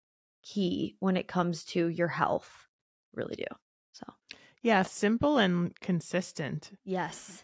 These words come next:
Speaker 2: Right?
Speaker 1: Yes.
Speaker 2: 'Cause, like, if you're
Speaker 1: Yes.
Speaker 2: constantly like,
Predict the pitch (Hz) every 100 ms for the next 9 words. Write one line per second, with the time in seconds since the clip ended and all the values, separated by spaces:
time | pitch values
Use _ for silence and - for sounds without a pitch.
0 | _ 185 170 175 277 - 262 233 - -
1 | 202 - 214 196 220 220 226 254 226 226
2 | 214 208